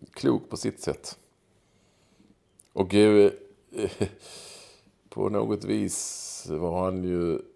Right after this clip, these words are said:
eh, inte rädd för att bibehålla det som var lite gammaldags. Han sa till exempel alltid att de, han var oftast med när de värmde upp. Det var lite roligt att se. Men det var sån här gammaldags. Han sa också, "Nu gör vi, nu är det gymnastik."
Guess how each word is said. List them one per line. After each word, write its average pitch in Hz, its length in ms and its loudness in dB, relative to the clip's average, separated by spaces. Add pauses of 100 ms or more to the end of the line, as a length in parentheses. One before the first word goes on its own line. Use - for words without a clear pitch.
(160)
eh, 50 420 -14
inte 101 180 -2
rädd 95 340 -2 (300)
för 82 260 -2
att - 240 -10
bibehålla 87 840 -2 (280)
det 78 160 -4
som 85 140 -8
var 85 80 -4
lite 85 180 -6
gammaldags. 92 800 0
Han 78 100 -4
sa 80 180 0
till 78 160 -6
exempel 87 340 -4
alltid - 360 -6
att - 160 -10
de, - 280 -12 (1300)
han 80 120 -8
var 78 120 -2
oftast 92 380 -6
med 107 160 -2
när 82 60 -2
de 80 160 -6
värmde 87 400 -2
upp. - 340 -6 (720)
Det - 80 -6
var 69 60 -6
lite 71 160 -6
roligt 95 280 -2
att 82 80 -4
se. - 160 -2 (500)
Men 85 100 -6
det 80 60 4
var 80 100 4
sån 87 120 -4
här 92 120 2
gammaldags. - 1120 -4
Han 90 160 -4
sa 110 180 6
också, 101 320 6
"Nu 101 540 2
gör 95 200 8
vi, 98 260 4
nu 113 100 2
är 107 40 2
det 104 100 -2
gymnastik." 101 1000 0